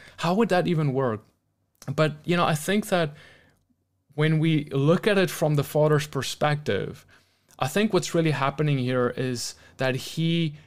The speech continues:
is reversing the curses, um, from the fall, really.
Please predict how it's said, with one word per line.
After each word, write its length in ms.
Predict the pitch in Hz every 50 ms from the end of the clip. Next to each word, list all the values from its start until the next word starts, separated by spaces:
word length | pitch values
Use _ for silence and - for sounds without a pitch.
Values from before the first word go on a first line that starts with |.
| _ _ _ _ _ _ _ -
is 460 | 147 147 147 143 139 135 - - - -
reversing 960 | 127 131 131 123 110 127 139 156 170 160 - - - 180 165 165 165 165 151
the 120 | - 131 120
curses, 1000 | - - - - 151 147 151 143 147 - - - 98 85 - 123 - - - - _ _ _ _ - - - _ _ _ _ -
um, 400 | 139 139 135 127 131 127 - - _ _ _ _ _ _ _ -
from 340 | - - - - 196 190 180
the 80 | 165
fall, 680 | 147 - - - - - 202 202 139 104 - - - 117 -
really. 480 | 120 117 117 113 107 98 90 107 113